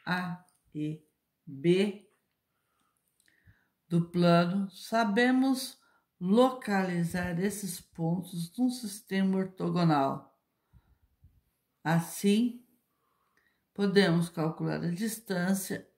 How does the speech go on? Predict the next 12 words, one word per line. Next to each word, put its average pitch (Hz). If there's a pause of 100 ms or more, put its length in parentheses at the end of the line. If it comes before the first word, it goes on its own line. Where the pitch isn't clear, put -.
de 156
A 196
B. 147 (1080)
Então, 196
veja 233
bem, 170
o - (1300)
que 247
que 247
eu 240
vou 233
calcular? 220